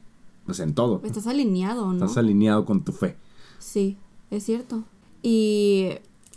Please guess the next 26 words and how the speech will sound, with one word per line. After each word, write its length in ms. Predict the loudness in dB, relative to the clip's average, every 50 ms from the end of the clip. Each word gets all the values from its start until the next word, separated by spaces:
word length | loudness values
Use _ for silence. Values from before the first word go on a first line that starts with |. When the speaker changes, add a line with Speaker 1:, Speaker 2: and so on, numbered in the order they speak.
| -20 -20 -20 -20 -8 -4
Speaker 2:
esperamos 880 | -2 -2 -2 -2 -4 -4 -2 0 2 2 2 0 0 -2 -2 -4 -6 -6
que 640 | -4 -2 0 2 2 2 2 0 0 -2 -4 -6 -12 -18 -10 -4
este 640 | -4 -2 -2 -4 -4 -2 0 0 2 2 0 0 0
episodio 760 | -2 0 -2 -2 -2 0 0 0 0 0 0 0 -2 -2 -2
los 220 | -4 -4 -2 0
haya 100 | 0 2
inspirado 800 | 2 0 0 -2 -2 0 0 2 2 0 0 0 -2 -2 -4 -4 -6 -12 -18 -20 -18 -18 -16 -16 -14 -14 -14 -16 -16 -18 -20 -10 -4
para 260 | -2 0 0 0 0
seguir 360 | 0 0 0 2 4 2 2 2
tomando 320 | 0 0 0 2 0 -2
acción 520 | -2 -4 -6 -6 -2 0 0 0 0 0
si 100 | 0 -2
ya 120 | -2 -2 -2
la 60 | -2
has 100 | -4 -4
estado 220 | -4 -4 -4 -4
tomando. 600 | -2 0 2 2 2 2 2 2 0 0 -2 -4 -8 -14 -20 -20 -20 -20 -20 -20 -20 -20 -20 -4 0
Y 120 | 0 2
si 160 | 4 6 6
no, 340 | 6 6 6 4 2 -2 -4 -4
para 220 | -2 -2 -2 -2
que 80 | -2 -4
oficialmente 720 | -2 -2 -2 -2 0 -2 0 2 2 2 2 2 0 0
des 160 | 0 -2 0 0
ese 280 | 0 0 0 0 -2
salto. 520 | -2 -2 -2 -2 -2 -4 -4 -6 -6 -8